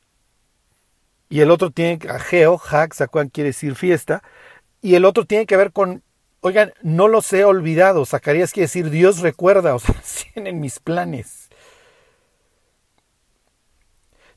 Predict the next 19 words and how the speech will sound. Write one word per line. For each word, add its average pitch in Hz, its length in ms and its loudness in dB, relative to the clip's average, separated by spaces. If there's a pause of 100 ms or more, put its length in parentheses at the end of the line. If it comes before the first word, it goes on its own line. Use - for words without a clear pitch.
Entonces, 147 300 -6
"Yo 208 320 6
estoy 196 420 0
con 175 220 -6
ustedes". 165 800 -4
Y 170 220 -2
ese 277 360 -2
es 254 160 -8
el 220 180 -6
tema 151 460 -4 (480)
del 160 220 -4
capítulo, 170 760 -4 (800)
no 247 100 -4
solamente 226 500 0
uno 180 300 -2
del 139 140 -4
libro 160 200 -2
de 131 80 -2
Zacarías, 135 560 -2